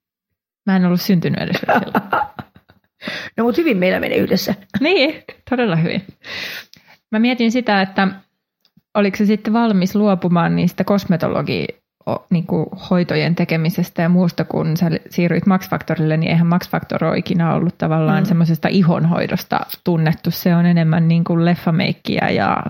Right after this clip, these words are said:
Speaker 1: ja elokuvaa, teatteriakin ehkä.
Speaker 2: Kyllä, on semmoinen uranuurtaja monissa, monissa. Kyllä tässä vieläkin joskus unissaan vetelee pänstikkiä ja laita otsaan, poskille, leukaan ja nenään viisi vetoa ja sit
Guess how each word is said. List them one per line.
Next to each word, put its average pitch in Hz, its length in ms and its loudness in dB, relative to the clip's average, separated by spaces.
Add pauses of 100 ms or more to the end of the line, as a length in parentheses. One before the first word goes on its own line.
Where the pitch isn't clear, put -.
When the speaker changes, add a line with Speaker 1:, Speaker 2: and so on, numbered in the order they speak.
Speaker 1:
ja 202 320 -2 (480)
elokuvaa, 160 520 0
teatteriakin 170 720 -2
ehkä. 196 180 -4
Speaker 2:
Kyllä, 185 360 0
on 196 220 2
semmoinen 196 240 2
uranuurtaja 175 680 0
monissa, 180 720 0
monissa. 175 520 2
Kyllä 170 200 2
tässä 180 240 0
vieläkin 165 380 2
joskus - 260 -4
unissaan 160 460 0
vetelee 160 360 0
pänstikkiä 160 640 -2
ja - 60 -2
laita 196 280 -2 (280)
otsaan, 196 440 0
poskille, 156 500 0
leukaan 156 360 0
ja 226 60 0
nenään 240 340 2
viisi 185 300 2
vetoa - 320 0
ja 170 140 0
sit - 280 -8